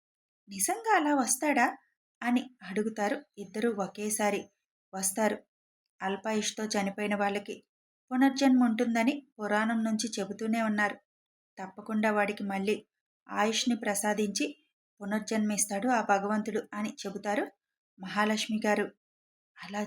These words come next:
చూసినా భూమి అంటేనే బాగా ఇష్టం. భూమి కోసమే చివరి రోజుల్లో కూడా పరితపించాడు. భూమిని చూశాకే అన్నయ్య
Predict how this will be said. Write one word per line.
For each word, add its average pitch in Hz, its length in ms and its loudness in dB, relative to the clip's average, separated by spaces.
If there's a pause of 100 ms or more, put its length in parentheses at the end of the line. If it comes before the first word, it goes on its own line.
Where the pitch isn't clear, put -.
చూసినా 208 360 0 (800)
భూమి 320 260 -2
అంటేనే 294 400 4 (140)
బాగా 220 320 -6 (120)
ఇష్టం. - 240 2 (640)
భూమి 214 340 2
కోసమే 240 400 0 (520)
చివరి 330 380 2
రోజుల్లో 294 360 4 (120)
కూడా 254 160 2 (120)
పరితపించాడు. 247 800 0 (680)
భూమిని 226 480 4
చూశాకే 220 480 -2 (540)
అన్నయ్య 311 360 2